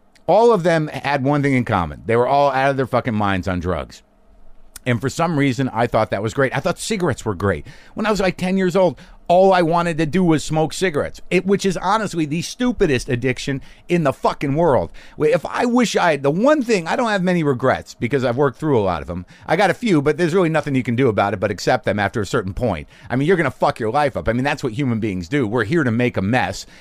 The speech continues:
and then reckon with that mess and see if we can stand on top of that pile of shit and say,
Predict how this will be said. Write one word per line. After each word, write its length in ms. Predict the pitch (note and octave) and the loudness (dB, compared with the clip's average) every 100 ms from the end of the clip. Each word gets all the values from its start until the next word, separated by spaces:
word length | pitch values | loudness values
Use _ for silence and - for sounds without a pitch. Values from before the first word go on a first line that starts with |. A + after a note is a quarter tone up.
| - | -4
and 100 | B2 | -2
then 160 | B2 A#2+ | 0 0
reckon 320 | D#3 C#3+ A2+ | 0 0 -2
with 140 | G#2+ | 0
that 200 | A2 G#2 | 0 0
mess 380 | A2+ A#2+ G#2 - - - | 0 0 -2 -6 -18 -8
and 140 | G#2+ | -6
see 140 | D3 C#3 | -2 -2
if 100 | B2+ | 0
we 80 | |
can 160 | C3 B2 | -4 -4
stand 320 | - D3+ C3 | -4 -4 -2
on 300 | C3 B2+ G#2 | -2 -2 -4
top 300 | - E3+ D#3 | -6 -4 -2
of 100 | A#2+ | -2
that 240 | G#2+ A2+ - | -2 -2 -2
pile 340 | G#2+ C#3 B2+ | -2 0 0
of 100 | G#2+ | -2
shit 280 | - C#3+ B2 | 0 0 0
and 80 | A2+ | -4
say, 320 | - A#2 | 0 2